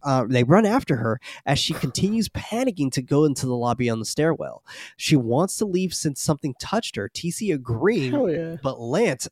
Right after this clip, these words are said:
Speaker 1: tells them all to wait. He exclaims that they've been shooting the show for five episodes and haven't caught any.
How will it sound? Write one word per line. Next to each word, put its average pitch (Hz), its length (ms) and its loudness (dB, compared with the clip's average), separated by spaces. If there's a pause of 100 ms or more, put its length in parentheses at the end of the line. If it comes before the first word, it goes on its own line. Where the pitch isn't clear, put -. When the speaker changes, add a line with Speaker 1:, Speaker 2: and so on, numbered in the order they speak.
Speaker 1:
tells 139 240 2
them 131 160 -2
all 113 220 0
to 110 140 -4
wait. 127 440 -2 (340)
He 147 140 4
exclaims 156 680 0
that 139 120 -2
they've 127 200 0
been 127 180 2
shooting 202 420 0
the 165 80 2
show 139 280 2
for 127 180 -8 (100)
five 127 240 0 (100)
episodes 113 640 -4 (280)
and 156 140 2
haven't 113 340 -6
caught 208 320 -4
any. 120 180 -12